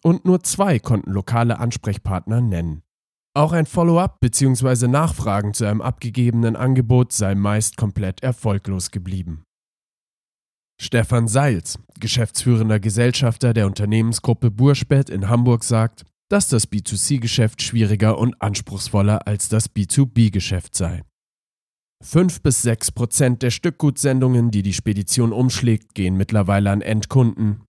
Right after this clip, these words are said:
Tendenz weiter steigend. Und klar ist auch,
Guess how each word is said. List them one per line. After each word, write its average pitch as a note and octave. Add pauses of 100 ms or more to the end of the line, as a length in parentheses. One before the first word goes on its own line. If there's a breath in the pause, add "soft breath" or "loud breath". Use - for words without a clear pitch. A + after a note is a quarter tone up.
(160)
Tendenz F#2+
weiter F2
steigend. E2 (1000)
Und B2+
klar E3
ist D3+
auch, D3